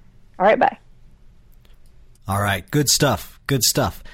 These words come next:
Speaker 2: I'm gonna hop right into the conversation with Bonnie Mace, and I have to tell you, I think this one is going to leave you with more questions than it provides answers, and that's okay.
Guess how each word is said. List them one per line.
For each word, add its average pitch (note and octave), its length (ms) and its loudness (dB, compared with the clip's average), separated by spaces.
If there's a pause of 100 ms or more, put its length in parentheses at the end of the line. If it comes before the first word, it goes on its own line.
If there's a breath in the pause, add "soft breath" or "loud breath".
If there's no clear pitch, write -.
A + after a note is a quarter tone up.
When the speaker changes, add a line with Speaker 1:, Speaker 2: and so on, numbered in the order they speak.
(320 soft breath)
Speaker 2:
I'm B2+ 60 0
gonna C3+ 140 2
hop D3 340 0
right C3 320 0
into D3+ 520 0
the A#2 100 -2
conversation C3 600 0
with G#2+ 160 -2
Bonnie B2 300 2
Mace, B2 460 0
and A#2 180 -2
I A2 60 2
have B2 200 0
to C#3 60 -10
tell C#3 260 0
you, A#2+ 160 2
I G#2+ 100 -2
think C#3 380 -2
this C3 320 0
one C#3 200 0
is B2+ 180 -4
going B2 200 0
to B2+ 100 -2
leave A#2+ 260 0
you C3 100 0
with A#2+ 200 -2
more B2 240 0
questions B2 800 0
than A2+ 140 0
it A2 100 -4
provides A2+ 440 0
answers, A#2 420 0
and A2 180 -2
that's A#2+ 240 0
okay. B2 420 0